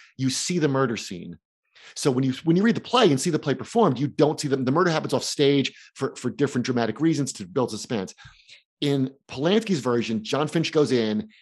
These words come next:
he's holding the knife up to Duncan. D-, and he does, you don't know what he's gonna do. It's like, "Am I gonna cross this, this, this, this boundary within myself?" Duncan opens his eyes and says,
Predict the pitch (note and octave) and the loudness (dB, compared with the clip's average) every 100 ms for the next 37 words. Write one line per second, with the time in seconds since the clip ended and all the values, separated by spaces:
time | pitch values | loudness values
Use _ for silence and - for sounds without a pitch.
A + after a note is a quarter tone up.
0 | - C3 B2 - D#3+ E3+ D#3+ C#3+ C#3 C3+ | -8 -6 -4 2 4 6 6 4 2 0
1 | - A2+ A#2 A2 A2 G2+ G2 - _ _ | -2 0 -2 0 -2 -4 -6 -12 _ _
2 | - - D#3 D3 D#3 F3 E3+ F3+ D3+ C3+ | -10 -2 2 4 4 4 6 6 6 4
3 | C3 A#2 A2 G#2+ A#2 G#2 C#3 C3+ B2+ C3 | 2 4 2 2 -2 0 0 2 2 2
4 | A2+ - B2 - A2+ - A#2 - - - | 0 0 0 0 -6 -4 -6 -6 -20 -10
5 | A2+ A2+ - - A2 - - C3 D3+ C#3 | -4 -4 -6 -6 -8 -8 -4 0 0 0
6 | A2 G#2+ A2 G#2 G2+ G#2+ G#2 - - - | -2 -2 -2 -2 -4 -4 -4 -6 -18 -20
7 | - E3 E3 F3+ E3 D#3+ B2+ B2 A#2 A2+ | -4 2 2 4 2 0 0 2 2 2
8 | A2+ A2+ A#2 G#2 | 0 -2 -2 -2